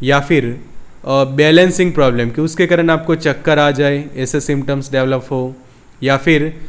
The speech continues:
spinning जैसा आप feel करें, hearing में आपको problem हो, तो ये side effect develop होती है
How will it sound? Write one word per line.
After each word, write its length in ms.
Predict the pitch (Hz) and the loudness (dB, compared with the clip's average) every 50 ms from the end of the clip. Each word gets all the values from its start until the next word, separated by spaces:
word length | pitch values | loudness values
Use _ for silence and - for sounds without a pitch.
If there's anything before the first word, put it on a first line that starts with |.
| - - - - | -8 -8 -8 -6
spinning 520 | - - - - 185 180 175 180 190 185 175 | -4 -4 -2 2 4 4 6 6 4 4 4
जैसा 300 | 165 165 160 165 185 160 | 4 4 4 4 2 4
आप 200 | 160 160 156 160 - | 4 2 0 0 -2
feel 160 | 147 151 147 | -2 0 0
करें, 420 | 139 156 151 147 147 147 147 156 - - - - - - - | 0 0 0 2 2 0 -2 -6 -12 -20 -20 -20 -18 -10 -4
hearing 380 | 139 147 156 160 160 160 160 160 | 2 4 4 6 6 4 4 4
में 100 | 160 156 | 2 2
आपको 280 | 147 139 135 - 156 147 | 2 0 0 -2 -4 -2
problem 420 | 139 151 139 135 135 139 139 135 | 0 0 -2 0 -2 -4 -4 -4
हो, 100 | 139 135 | -6 -6
तो 120 | 135 143 | -6 -6
ये 220 | 131 127 147 165 175 | -4 0 0 0 0
side 260 | - - 151 147 143 | 2 0 0 0 0
effect 260 | 143 135 151 147 143 | 0 -2 -2 -2 -2
develop 300 | 135 127 127 127 131 127 - | -2 -2 -2 -2 -4 -4 -6
होती 240 | 131 120 117 131 131 | -8 -6 -6 -6 -6
है 500 | 135 135 123 127 135 - - - - | -4 -4 -6 -6 -8 -12 -18 -20 -20